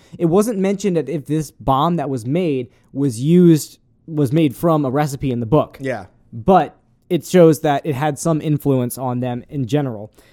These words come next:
Speaker 1: Uh, it's also associated with Timothy McVeigh and the Oklahoma City bombing. I didn't know that.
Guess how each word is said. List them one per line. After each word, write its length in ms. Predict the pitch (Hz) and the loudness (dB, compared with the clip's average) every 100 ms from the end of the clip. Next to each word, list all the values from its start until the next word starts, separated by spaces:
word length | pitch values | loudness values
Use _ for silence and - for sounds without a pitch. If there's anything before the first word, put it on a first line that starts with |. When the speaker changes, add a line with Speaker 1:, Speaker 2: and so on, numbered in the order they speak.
| _ - | _ -6
Speaker 1:
Uh, 140 | 170 | -2
it's 220 | 151 147 180 | -2 -2 0
also 280 | 175 180 | 0 0
associated 640 | 175 175 185 180 190 165 151 | -2 2 0 2 2 2 2
with 160 | 160 | 0
Timothy 320 | - 175 180 170 | 2 0 2 -4
McVeigh 320 | 135 151 165 | -2 -2 -2
and 100 | 151 | -2
the 40 | |
Oklahoma 360 | 160 151 147 147 | -2 -2 -2 -4
City 220 | - 139 | -6 -6
bombing. 400 | 120 139 123 117 | -4 -4 -6 -6
I 180 | - 180 | 2 4
didn't 280 | 175 156 147 | 4 2 2
know 160 | 147 147 | 0 0
that. 300 | 123 98 | -4 -12